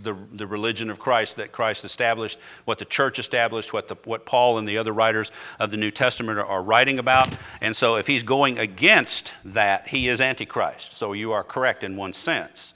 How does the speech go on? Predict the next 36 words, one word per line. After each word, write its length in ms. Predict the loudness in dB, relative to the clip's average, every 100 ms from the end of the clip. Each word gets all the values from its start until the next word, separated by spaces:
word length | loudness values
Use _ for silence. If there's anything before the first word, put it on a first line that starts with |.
| _ -20 -20 -14 -4
Um, 480 | 0 0 -2 -4 6
but, 460 | 8 8 2 -16
you 140 | -6 0
know, 200 | 0 0
he, 200 | 0 -2
he 560 | -4 -8 -4 -2 -2
is, 360 | 0 0 -2 -6
he 120 | -2
is 120 | -2
referred 300 | -2 0 0
to 120 | 0 0
here 140 | 2
by 180 | 4 4
Paul 280 | 6 6 6
as 80 |
something 320 | 2 -2 -2 -2
other 240 | 0 0
than 300 | 0 0 -2
Antichrist. 800 | -4 -8 -8 -8 -8 -10 -18 -20 _ _ _ _ _ -18 -4
He 140 | -2
is 100 | 0
referred 320 | 0 0 0
to 120 | 0
as 100 | -2
the 60 | 0
man 240 | 0 0
of, 120 | 0 -6
the 160 | -8
man 300 | -4 -2 -2
of 60 | 0
sin 240 | 2 2
or 80 | 0
the 80 | -2
man 200 | -2 -2
of 120 | -4
perdition. 440 | -6 -2 -2 -4